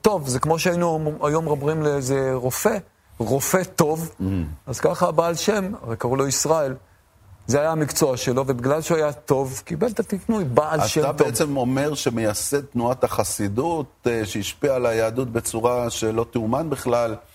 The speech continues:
Speaker 2: הוא בעצם היה שמן.
Speaker 1: אני אומר ששמן זה איש רפואה, יש לו עוד כל מיני תפקידים, נגיד אותם תכף, והבעל שם טוב לגמרי היה איש רפואה. מעבר למנהיג רוחני ואדם שהביא חידושים גדולים, הוא עסק ברפואה.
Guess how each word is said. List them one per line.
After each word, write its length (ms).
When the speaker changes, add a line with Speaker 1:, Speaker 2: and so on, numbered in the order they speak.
Speaker 2:
הוא 120
בעצם 340
היה 160
שמן. 540
Speaker 1:
אני 140
אומר 140
ששמן 520
זה 120
איש 240
רפואה, 480
יש 160
לו 80
עוד 140
כל 140
מיני 200
תפקידים, 480
נגיד 240
אותם 200
תכף, 460
והבעל 360
שם 200
טוב 240
לגמרי 360
היה 200
איש 260
רפואה. 320
מעבר 360
למנהיג 380
רוחני 600
ואדם 340
שהביא 300
חידושים 440
גדולים, 480
הוא 80
עסק 320
ברפואה. 500